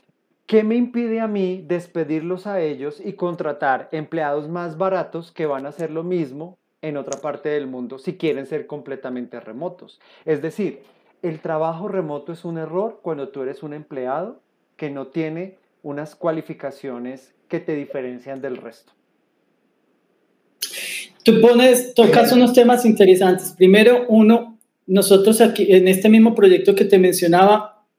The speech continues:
Speaker 2: eh, estábamos haciendo que la gente trabajara en remoto, pero resulta que la compañía había hecho una gran inversión en, en, en la oficina, en el cambio de la oficina.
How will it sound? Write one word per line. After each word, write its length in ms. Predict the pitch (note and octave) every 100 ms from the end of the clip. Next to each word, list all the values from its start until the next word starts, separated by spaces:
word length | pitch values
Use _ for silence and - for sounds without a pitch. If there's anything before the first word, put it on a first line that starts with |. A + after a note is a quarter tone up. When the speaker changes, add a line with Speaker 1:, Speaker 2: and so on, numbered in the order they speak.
| - _
Speaker 2:
eh, 380 | E3 D#3+ D#3+ D#3+ -
estábamos 580 | D3+ D#3 - F3+ G#3 G3+
haciendo 340 | G3+ E3+ F#3+
que 180 | F#3 F#3
la 100 | D#3+
gente 320 | E3+ D#3+ F3+
trabajara 380 | F3+ F3+ D#3+ D3+
en 60 | F#3
remoto, 480 | G3 A#3+ G3 D#3+
pero 180 | - E3+
resulta 380 | E3+ F3 F#3 G3
que 100 | G3
la 260 | G3 F#3+ - - _ _
compañía 600 | - F#3+ F#3+ F#3 F3+ F#3
había 220 | F#3+ G#3
hecho 200 | G#3 G3+
una 120 | G3+ G#3
gran 260 | G#3 G#3
inversión 720 | G#3+ G#3 G#3 - G#3 G3 G3 - _ _
en, 260 | F#3+ F#3 -
en, 280 | F#3 F3 F#3+
en 80 | F3
la 80 |
oficina, 560 | E3+ E3+ D#3+ A3+ G3 D3
en 80 | D#3
el 120 | D#3
cambio 300 | F3 F3+ G3
de 40 |
la 80 | G3+
oficina. 560 | G3 F3+ G#3+ F#3 C#3+